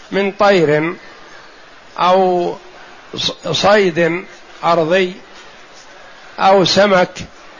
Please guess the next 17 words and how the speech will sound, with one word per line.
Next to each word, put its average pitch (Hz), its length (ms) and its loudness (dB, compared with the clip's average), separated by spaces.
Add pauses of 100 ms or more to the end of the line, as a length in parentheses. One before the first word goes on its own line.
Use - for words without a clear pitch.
(600)
أو 190 280 4
جراد 180 600 2 (1160)
أو 185 560 2 (280)
كمعة 180 500 0 (280)
أو 240 160 4
غير 220 300 4
ذلك، 165 460 2 (400)
فمن 208 340 -2
أخذ 180 540 -2
المباح 175 1080 0 (600)
فهو 180 400 -4
أحق 147 340 -2
به، 135 240 -2 (2250)
لأن 165 280 -6
هؤلاء 175 560 2
القوم 208 480 2 (240)
سعوا 196 460 2